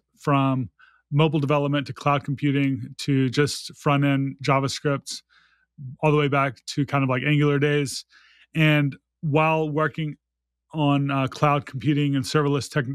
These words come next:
tech at A W S for a few years, I kind of discovered, uh, the blockchain space and, um, web three and some of these ideas around decentralized public protocols. And it just became, you know, really, really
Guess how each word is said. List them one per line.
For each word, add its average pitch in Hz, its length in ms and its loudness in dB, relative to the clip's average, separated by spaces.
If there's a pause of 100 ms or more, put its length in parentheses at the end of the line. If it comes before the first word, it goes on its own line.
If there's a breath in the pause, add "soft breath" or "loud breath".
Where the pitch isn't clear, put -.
(200)
tech 151 300 -2
at 139 120 0 (140)
A 165 100 4
W 151 280 2
S 151 140 -2
for - 100 -4
a 143 60 0
few 156 180 0
years, 151 460 0 (520 loud breath)
I 147 320 2
kind 156 220 0
of 131 160 -2
discovered, 143 640 -2
uh, 139 120 -4
the 127 100 -4
blockchain 151 560 0
space 147 420 0
and, 127 280 -2
um, 127 420 -2
web 143 320 2
three 151 320 2
and 131 240 0
some 151 140 0
of 139 80 2
these 139 160 4
ideas 135 400 2
around 135 300 2
decentralized 135 600 0 (240)
public 139 300 -2
protocols. 151 640 0 (420 soft breath)
And 151 100 2
it 151 60 2
just 151 180 0
became, 165 480 0
you 180 120 0
know, 160 80 4
really, 165 300 2
really 151 500 -2